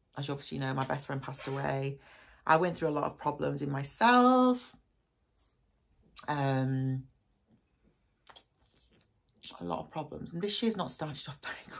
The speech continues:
great either. I just need to be given a break. And I know it sounds really like, "Oh God, like,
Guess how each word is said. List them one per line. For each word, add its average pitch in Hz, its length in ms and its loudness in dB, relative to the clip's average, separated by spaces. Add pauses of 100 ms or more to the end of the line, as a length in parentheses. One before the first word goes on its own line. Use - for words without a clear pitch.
great - 220 -12
either. - 320 -18 (1500)
I 240 160 12
just 415 180 0
need 392 140 0
to - 60 -8
be 233 60 2
given 156 240 2
a 123 40 4
break. 113 720 0
And 165 100 2
I 185 60 2
know 214 120 6
it 220 140 6
sounds 214 340 4
really 208 220 4
like, 175 400 8
"Oh 190 160 10
God, 170 420 8
like, 151 280 4